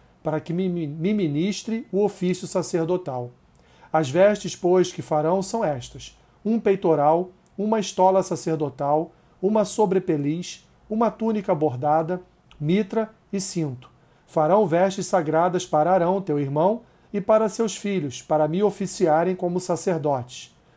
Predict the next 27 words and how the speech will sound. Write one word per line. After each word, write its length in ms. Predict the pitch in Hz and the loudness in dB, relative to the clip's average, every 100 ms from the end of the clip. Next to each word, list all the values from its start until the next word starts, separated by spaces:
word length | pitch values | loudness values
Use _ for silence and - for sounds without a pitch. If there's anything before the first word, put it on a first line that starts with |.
| _ - | _ 2
Tomarão 480 | 214 214 185 180 | 4 6 6 4
ouro, 380 | 156 170 196 214 - _ - | 8 8 8 4 -4 _ -16
estofa 480 | - 190 208 208 | 0 6 6 6
azul, 400 | 165 127 165 190 - _ _ _ | 2 2 0 0 -6 _ _ _
púrpura, 560 | 196 226 190 226 214 214 _ _ - | 2 2 4 2 2 0 _ _ 0
carmesim 720 | 208 202 180 156 185 208 208 _ _ - | 2 4 0 0 0 -2 -6 _ _ -4
e 100 | 208 | -2
linho 240 | 202 202 | 0 0
fino, 460 | 196 190 190 143 127 - _ _ - | -2 0 0 -2 -8 -16 _ _ -8
e 80 | 196 | -2
farão 340 | 233 214 214 | 2 2 2
a 60 | 214 | 0
estola 400 | - 185 190 190 | 2 4 4 2
sacerdotal 720 | 185 - 185 190 185 160 165 | 0 0 2 2 2 0 0
de 120 | 190 | 2
ouro, 360 | 190 175 135 127 _ _ | 4 4 2 -8 _ _
e 100 | 185 | -4
estofa 440 | 202 - 170 165 196 | -4 0 -2 2 0
azul, 360 | 151 185 165 - _ _ | 2 0 0 -4 _ _
e 80 | - | -6
púrpura, 640 | 165 - 220 - - 139 - _ - | -4 0 2 2 -4 -6 -8 _ -10
e 80 | 160 | -2
carmesim, 720 | 185 185 190 - 202 185 127 - _ _ | 0 2 0 -2 -2 -2 -4 -14 _ _
e 80 | 160 | 0
linho 260 | 165 214 | 2 0
fino 340 | 202 - 220 214 | -2 -2 -2 0
retorcido, 840 | 185 190 185 - - 196 196 202 | 0 0 -2 -2 -2 -2 -2 -6